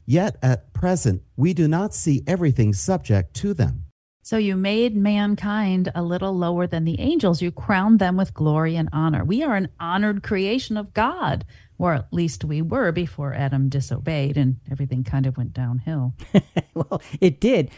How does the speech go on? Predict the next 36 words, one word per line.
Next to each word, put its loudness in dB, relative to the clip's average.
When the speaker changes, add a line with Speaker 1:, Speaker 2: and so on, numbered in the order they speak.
Speaker 3:
But 0
you 4
know 2
what? 2
We 4
are 4
still 0
honored 2
as 2
the -6
human 4
race 0
with 4
the 2
dominion 0
over -2
the -2
earth. -8
You 0
know, -4
mankind 0
does 4
have -2
to, -10
now, 2
we've 0
pretty 2
much 0
messed 2
it 4
up, -2
but 2
that 0
was 4
a 2
God-given 2